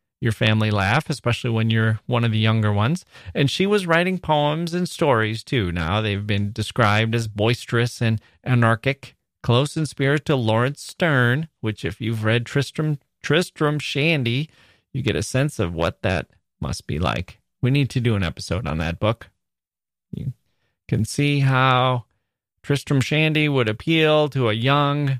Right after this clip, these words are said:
wised-up, comedic group of people, satirists who poke fun at the world, including the stuffy world of literature. That's our Jane in her early teens. By her mid-teens,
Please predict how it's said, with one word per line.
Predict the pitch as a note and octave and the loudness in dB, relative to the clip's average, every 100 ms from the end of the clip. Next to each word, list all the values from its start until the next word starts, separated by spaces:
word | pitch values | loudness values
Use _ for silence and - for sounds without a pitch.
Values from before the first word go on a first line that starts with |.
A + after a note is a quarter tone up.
| - | -4
wised-up, | F#2+ G2 A2 C3+ B2 A#2+ B2 B2 - C3+ _ _ | 0 4 4 2 0 2 2 0 -6 -16 _ _
comedic | - B2 B2+ B2 A#2+ - - _ _ _ | 0 2 4 2 0 -4 -20 _ _ _
group | - B2 A#2 | 0 0 0
of | G2+ | -4
people, | B2 A2+ A2 A#2 - _ _ _ | -2 0 0 -2 -4 _ _ _
satirists | - A2+ A2+ A2+ A2+ A#2 - | -4 0 2 4 2 0 -4
who | A#2+ | -8
poke | A2 A#2 A2+ | -2 -2 -2
fun | - G#2+ | -2 0
at | A#2+ | 0
the | C3 | 0
world, | A2+ A2 A2 A#2 | 0 2 2 0
including | A#2+ C#3+ D3 D#3 | 0 0 0 0
the | D#3 | -2
stuffy | C#3+ C#3 B2+ D3 | -2 -2 0 0
world | C3 G#2+ G2+ G2+ | 0 2 2 0
of | A2+ | -2
literature. | A2 F#2 F#2 - - - - _ _ | -2 -2 -2 -6 -4 -6 -8 _ _
That's | G#2+ G#2 - | 0 2 2
our | F#2 F#2+ | 0 0
Jane | G#2 G2+ E2 D#2+ F#2 - _ | -2 -4 -2 -4 -6 -10 _
in | B2 | 0
her | G#2+ A2+ - | 2 2 2
early | B2 A#2+ G#2 G2+ | 2 2 -2 -4
teens. | A#2+ F2 C2 - - _ _ _ - | -4 -4 -6 -12 -20 _ _ _ 2
By | A#2 | 4
her | A2 | 6
mid-teens, | A2+ D3+ D#3 C#3 B2+ D3+ - | 4 0 0 2 2 0 -6